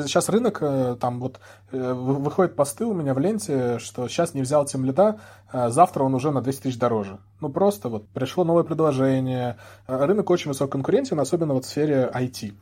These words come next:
Значит, это, это лейтмотив такой, да, это просто как бы не связано с твоим вопросом. Ну, в смысле, оно связано, но такой верхнеуровневая философская история. Значит, отвечая на твой основной вопрос, мы не завышаем ожидания выпускников. Ну, нам кажется, что мы не завы-, не завышаем.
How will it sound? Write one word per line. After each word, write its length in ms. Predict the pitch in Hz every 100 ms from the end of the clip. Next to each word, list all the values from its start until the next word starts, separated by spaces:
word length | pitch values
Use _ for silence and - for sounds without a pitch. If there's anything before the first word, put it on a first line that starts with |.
| - - - -
Значит, 260 | 131 -
это, 200 | 170 175
это 280 | 151 139 156
лейтмотив 600 | 139 147 147 147 139 120
такой, 240 | - - 110
да, 100 | 180
это 140 | 190
просто 260 | - 143 -
как 180 | 123 113
бы 120 | 110
не 100 | 127
связано 420 | - 120 107 107
с 60 | -
твоим 200 | 110 104
вопросом. 360 | 104 104 -
Ну, 60 | 165
в 20 |
смысле, 180 | 135 135
оно 80 | 127
связано, 420 | - 247 214 135
но 380 | 117 143 143 -
такой 160 | - 113
верхнеуровневая 580 | 117 - 127 110 101 101
философская 500 | - 113 117 - 101
история. 260 | - 98 95 - - - - -
Значит, 240 | 123 -
отвечая 320 | 123 131 208 214
на 80 |
твой 160 | 165 170
основной 280 | 156 143 147
вопрос, 420 | 131 104 98 - -
мы 320 | 127 151 214
не 180 | 156 160
завышаем 720 | 135 127 - 135 135 120 110
ожидания 420 | 117 110 120 120
выпускников. 640 | 107 - - 101 - - -
Ну, 140 | 147
нам 280 | 117 127 135
кажется, 420 | - 180 202 -
что 200 | - -
мы 100 | 110
не 120 | 139 131
завы-, 280 | 117 113
не 220 | 113 110 120
завышаем. 460 | 120 120 - 98